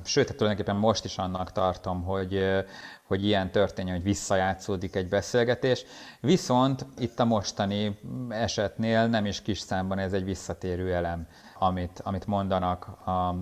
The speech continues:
az állítólagos megfigyeltek, ami egy picit elbizonytalanít engem ebben a véleményemben. Hogyha ez valóban így megtörtént és megtörténik, hogy visszajátszódik a beszélgetés,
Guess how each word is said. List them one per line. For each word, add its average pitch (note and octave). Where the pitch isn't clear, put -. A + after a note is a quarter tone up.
az F#2
állítólagos F#2+
megfigyeltek, A2
ami G2+
egy G2
picit -
elbizonytalanít F2
engem F2
ebben F2+
a F2+
véleményemben. G2
Hogyha G#2
ez G2+
valóban A#2
így G#2
megtörtént G2+
és F2+
megtörténik, F#2
hogy F#2
visszajátszódik F2+
a F2+
beszélgetés, G2